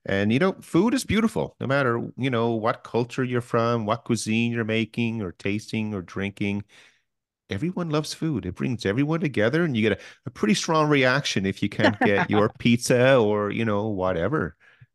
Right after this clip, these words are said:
Speaker 1: And, uh, so there's lots of good points here today.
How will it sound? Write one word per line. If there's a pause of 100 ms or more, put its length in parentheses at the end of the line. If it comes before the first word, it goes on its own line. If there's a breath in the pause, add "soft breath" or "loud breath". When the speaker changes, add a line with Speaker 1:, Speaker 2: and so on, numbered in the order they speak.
(160)
Speaker 1:
And,
uh,
so
there's
lots
of
good
points
here
today.